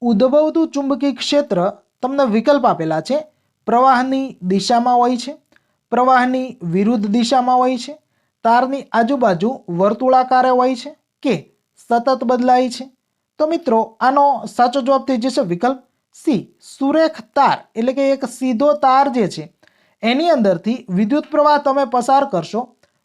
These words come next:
તો ઉદ્ભવતું ચુંબકીય ક્ષેત્ર જે છે એ, એ તારની આજુબાજુ વર્તુળાકારે હોય છે. નેક્સ્ટ આગળનો પ્રશ્ન જોઈએ તો વિદ્યુત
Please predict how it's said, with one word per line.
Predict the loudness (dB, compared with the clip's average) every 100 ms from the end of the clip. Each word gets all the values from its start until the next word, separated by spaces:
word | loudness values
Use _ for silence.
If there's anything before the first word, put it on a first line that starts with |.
| _
તો | -2 -2 -4 -4 -2
ઉદ્ભવતું | 0 2 2 2 -2 -2
ચુંબકીય | -2 0 0 -2
ક્ષેત્ર | 0 -2 2 0 2
જે | -2 -4
છે | -12 -16 _ _ _
એ, | -2 -2 -6 _ -2
એ | 0
તારની | 2 2 0 -6 -6 -2
આજુબાજુ | 0 0 0 0 -4 -6 _ _ _
વર્તુળાકારે | -2 0 0 0 2 2 4 2 4 2
હોય | 2 0 -6
છે. | -14 -16 _ _ _ _
નેક્સ્ટ | -4 0 0 -2 -12 -20 _ _ _
આગળનો | 0 2 4 4 4
પ્રશ્ન | 2 0 -2 0
જોઈએ | 0 -2 0
તો | -2 -2 _ _ -4
વિદ્યુત | -2 0 -2